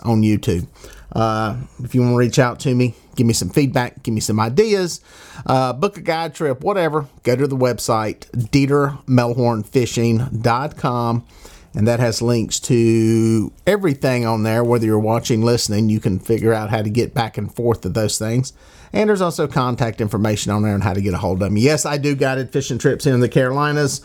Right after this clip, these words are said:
uh, mainly on the Catawba River Chain of Lakes.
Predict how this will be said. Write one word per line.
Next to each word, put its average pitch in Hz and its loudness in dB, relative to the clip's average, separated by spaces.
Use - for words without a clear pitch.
uh, 123 0
mainly 170 0
on 143 0
the 131 0
Catawba 131 -2
River 123 -2
Chain 120 -2
of 113 0
Lakes. 107 -2